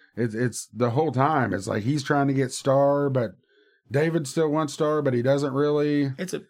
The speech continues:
Speaker 2: pissing contest over, over, uh, over some trim.
Speaker 1: Exactly.
Speaker 2: You know what I
Speaker 1: Yeah.
Speaker 2: mean?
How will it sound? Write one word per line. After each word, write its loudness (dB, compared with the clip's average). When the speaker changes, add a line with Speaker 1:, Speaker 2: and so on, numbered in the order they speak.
Speaker 2:
pissing -2
contest -6
over, -4
over, -2
uh, -10
over -6
some -10
trim. -6
Speaker 1:
Exactly. -8
Speaker 2:
You -4
know 2
what 2
I 0
Speaker 1:
Yeah. 0
Speaker 2:
mean? -2